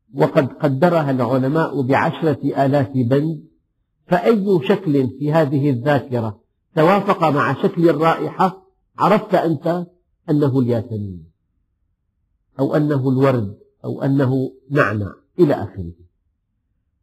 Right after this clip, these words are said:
ف هذا الجهاز جهاز الشم بالغ التعقيد. لو نظرت إلى العين لرأيت في الشبكية عشر طبقات،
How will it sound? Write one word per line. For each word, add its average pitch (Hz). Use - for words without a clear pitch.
ف 170
هذا 185
الجهاز 156
جهاز 147
الشم 113
بالغ 202
التعقيد. 160
لو 190
نظرت 190
إلى 175
العين 127
لرأيت 170
في 185
الشبكية 175
عشر 165
طبقات، 147